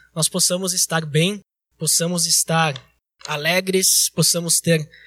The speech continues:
paciência, paz, amor, amabilidade, tudo, né? Vamos, vamos então dar continuidade ao estudo que temos feito sobre o Sermão do Monte, que a gente tem estudado os capítulos cinco a sete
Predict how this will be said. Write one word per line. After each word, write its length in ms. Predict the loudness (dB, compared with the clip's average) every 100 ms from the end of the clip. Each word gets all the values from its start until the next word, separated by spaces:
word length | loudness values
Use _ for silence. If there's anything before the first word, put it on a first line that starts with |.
| _ _
paciência, 760 | 0 2 2 2 2 2 2 0
paz, 920 | _ 2 2 4 2 2 2 0 -4 -12 _
amor, 480 | -2 4 8 8 6
amabilidade, 760 | 2 4 2 2 0 2 0
tudo, 280 | 2 2 4
né? 160 | 2 0 _ _ _ -20 -20 -14 -12 -8
Vamos, 760 | -4 -2 0 2 2 0 -6 0
vamos 220 | 2 2
então 440 | 0 4 6 4 0 -6 -6 -6 -6 -6 -8 -10 -16 -20 _ _ -6
dar 160 | -4
continuidade 840 | -2 -2 0 -2 0 2 2 2 -4 -8 -14 -18 -20 -20 -8
ao 100 | -4
estudo 320 | -2 0 0
que 100 | 0
temos 360 | -2 0 0
feito 360 | -2 -4 -4 -4
sobre 380 | -2 -2 -2 -2
o 60 |
Sermão 420 | -2 -2 -4 -4 -4
do 80 |
Monte, 500 | -4 0 -2 -2 -10 -14 -20 -20 -20 _
que 80 | -10
a 20 |
gente 220 | -4 -4
tem 120 | -2
estudado 440 | -2 -2 0 0 0
os 100 | -6
capítulos 400 | -6 -6 -6 -2
cinco 480 | -2 -2 -4 -4
a 60 | -2
sete 600 | -2 0 -2 -2 -8 -10